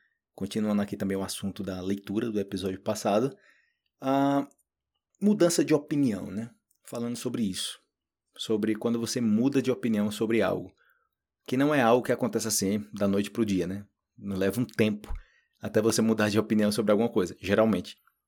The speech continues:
Não é algo que você, "Sim, eu mudei de opinião neste momento." Não, você vai absorvendo a informação, pouco a pouco, tal, não sei o que, até que você,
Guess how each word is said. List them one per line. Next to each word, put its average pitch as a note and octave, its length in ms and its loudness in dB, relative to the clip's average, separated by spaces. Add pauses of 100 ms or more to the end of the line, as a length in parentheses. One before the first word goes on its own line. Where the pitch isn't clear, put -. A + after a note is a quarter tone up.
(160)
Não G#2 160 -4
é A2+ 60 2
algo G#2+ 220 4
que A2+ 80 -2
você, G#2 220 -2
"Sim, G3 160 2
eu D#3 80 4
mudei B2 200 2
de C3+ 80 2
opinião B2+ 300 2
neste C3 460 0
momento." B2 480 0
Não, A#2 160 -2
você G2+ 160 -4
vai A2+ 420 0
absorvendo G#2+ 640 -4
a G#2+ 40 -2
informação, A2 880 -6
pouco A2 260 0
a G2+ 40 -4
pouco, B2 420 0
tal, A2+ 200 -2
não A#2 80 -4
sei A2 80 -10
o - 20 -12
que, A2+ 80 -2
até A2+ 160 -2
que A2+ 80 -6
você, B2+ 320 -4